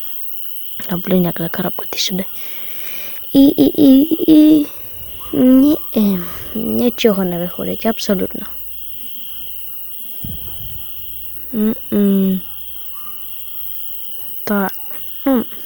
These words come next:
давайте ще раз спробуємо. Хм... Як це, як, як це взагалі зробити? От поє-, знайдіть мені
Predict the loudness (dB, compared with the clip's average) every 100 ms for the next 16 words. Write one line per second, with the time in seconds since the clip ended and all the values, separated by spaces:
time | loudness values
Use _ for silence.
0 | -14 -14 -14 -14 -14 -14 -14 -8 -4 -4
1 | -6 -6 -2 -2 -2 -2 0 2 4 2
2 | 2 0 -2 -8 -16 -16 -16 -16 -16 -18
3 | -16 -16 -16 -16 -16 -16 -16 -16 -16 -16
4 | -16 -14 -10 -2 0 0 -2 -4 -8 -12
5 | -12 -12 -14 -14 -14 -14 -14 -14 -10 -6
6 | -6 0 0 0 0 -2 -2 0 4 4
7 | 2 0 2 2 0 -2 -4 -2 -2 0
8 | -2 -4 -10 -12 -12 -12 -10 -12 -14 -14
9 | -14 -14 -10 -2 -2 -2 -2 2 4 4
10 | 2 4 4 4 4 4